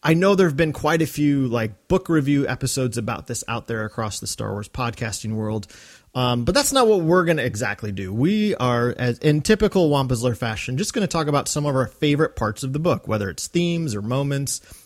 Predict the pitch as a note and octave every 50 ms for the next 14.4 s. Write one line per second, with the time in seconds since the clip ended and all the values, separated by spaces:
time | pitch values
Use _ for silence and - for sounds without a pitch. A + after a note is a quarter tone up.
0 | _ _ - A3+ A3 G3 E3 E3+ D3+ C3+ - - A2+ G#2+ G2+ - - - D3 E3
1 | - - F3 D3+ C#3+ C3+ C#3 C#3 A#2+ B2 B2 A#2+ B2 A#2 A#2+ A#2+ A#2 A#2 - -
2 | G#2+ G2+ G#2+ G2+ _ _ _ _ _ _ _ _ _ _ _ - - C#3 A#2+ A2+
3 | C3 A#2+ A2 G#2+ A2 B2 C3 - C3+ - A#2+ G#2+ G#2 G2+ - - - - - -
4 | - - - - D3+ - F#3+ G3 F#3+ - G3 F#3+ D#3+ C3+ D3+ E3+ G3 A3 - -
5 | F#3+ F#3+ D#3+ - C3 B2 C3+ F#3 C4 E4+ D#4+ B3+ F3 A#2+ G2+ G2+ F#2 G2 - -
6 | - - _ - - - - _ _ _ _ - C#3 C3+ C3+ C3+ C#3 D3 C3 C#3
7 | C#3+ C3+ - - C#3 C3+ B2 - - - _ _ _ - B2 B2+ B2 A#2+ A#2+ A#2+
8 | A#2 A2 - - A2 G#2 F#2 F2+ A2+ C3+ - - _ _ _ _ _ _ _ _
9 | _ - A2+ C3 C3 B2+ B2 B2+ C3+ C#3+ E3 F3 E3 F#3 F#3+ F#3+ F3+ F3+ E3 D3
10 | A#2+ A2 F#2+ F2 F#2+ G#2 - - _ _ _ - - - D3+ F3 D#3+ D#3+ D#3+ D#3
11 | - - B2 G#2 F2 - F#2 - - - - - _ - - C#3 C3 - C#3+ C3
12 | C3 C3 A#2+ A#2 A#2 A#2+ C#3+ D3 D3 D3 C#3 C#3 D3 - C#3 B2 A#2+ - - C3
13 | B2 A#2+ A2 A#2 A#2+ - C3+ C3 B2 - C3 C3 A2+ G2+ G#2+ A2+ A2+ G#2+ - A2+
14 | G#2 G#2 G#2 G2+ G2+ - -